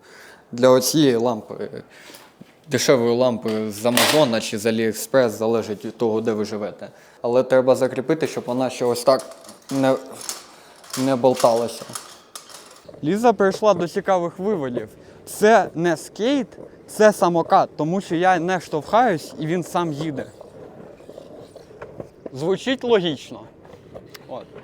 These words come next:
Я вирішив полку залишити поки вдома в тому стані, в якому вона була.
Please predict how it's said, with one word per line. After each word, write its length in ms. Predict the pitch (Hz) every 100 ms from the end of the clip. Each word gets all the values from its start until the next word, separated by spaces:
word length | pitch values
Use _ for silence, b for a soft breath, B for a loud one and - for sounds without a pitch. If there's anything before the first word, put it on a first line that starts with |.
| B B B B
Я 160 | 202
вирішив 480 | 240 254 233 - 202
полку 380 | - 226 226 190
залишити 500 | 175 185 208 - 190
поки 320 | 165 190 175
вдома 300 | 165 196 180
в 60 | 156
тому 240 | 196 180
стані, 320 | 156 185 160 151
в 40 |
якому 400 | 160 160 170 151
вона 240 | 151 165
була. 340 | 139 165 247